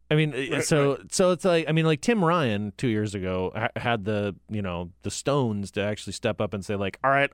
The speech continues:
Speaker 1: I'll get killed by her, uh, in, in the caucus elections, uh, and, and then, you know, take my new assignment on the, you know, small business committee," <laughs>
Speaker 2: Right,
Speaker 1: after,
Speaker 2: right.
Speaker 1: afterwards.
Speaker 2: Right.
Speaker 1: Uh, but I mean, you know, he, he stood up and he said, "I'll run against her," and he got, you know,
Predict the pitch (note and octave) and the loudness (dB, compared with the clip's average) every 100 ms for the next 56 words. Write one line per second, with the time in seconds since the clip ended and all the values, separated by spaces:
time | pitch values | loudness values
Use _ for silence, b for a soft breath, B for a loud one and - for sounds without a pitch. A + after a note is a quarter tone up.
0 | - B2 B2+ D3 - D#3 C3+ G#2 G2 F2+ | 0 0 2 0 0 0 0 0 -2 -2
1 | F2+ F2+ - G2 G#2 A2 A2 G#2 A2 - | -2 -2 -4 -4 -2 -2 -4 -4 -6 0
2 | A2+ A2+ A2 F2+ - B B B - A2 | 0 0 -4 -8 -12 B B B -2 0
3 | A#2+ - E2+ F2 F#2+ F#2+ F#2+ F#2 F2 G#2 | 0 -2 -8 -10 -10 -6 -4 -2 -2 -4
4 | G2+ G2+ G2+ G#2 G2+ G2+ - G#2+ F#2+ F2+ | -6 -6 -4 -2 -4 -6 -8 -6 -4 -6
5 | - - b b b _ _ _ - B2 | -10 -20 b b b _ _ _ -4 -2
6 | G#2+ G#2 G2+ G#2+ B2+ B2 B2 - - B2+ | 0 0 0 0 0 2 2 2 0 0
7 | A2+ A2 G#2+ G#2 G2+ G#2 A2 G2 F#2+ F#2 | 0 -2 -2 -2 -2 -4 -4 -4 -4 -6
8 | b b - - A#2+ B2 B2+ B2+ C3+ - | b b -8 -2 0 0 0 0 -2 -2
9 | A#2 F#2+ B2 C3 - C#3+ C#3+ G#2+ - D3 | -2 2 2 0 -2 0 0 0 0 0
10 | C3 A2 C#3 C#3 A#2+ A2+ G#2 A2 - B2 | 2 0 0 0 0 0 -2 -4 -8 -6
11 | G#2+ G2+ - C3+ C#3 C3 E3+ E3+ F#3+ F3+ | -6 -8 -4 0 0 2 2 2 2 2
12 | F3 C#3+ D3+ D#3+ G2+ D3 - A#2+ G#2+ - | 2 2 0 -2 0 -2 0 0 2 0
13 | C3+ B2 G#2+ F#2 F#2 F2 E2 D#2+ - G2 | -2 -2 0 -2 -2 -6 -6 -10 -8 -6
14 | A#2+ F2 F2+ F#2 - A2+ G2+ E2+ G#2 | -4 -2 -2 -4 -6 -6 -4 -4 -6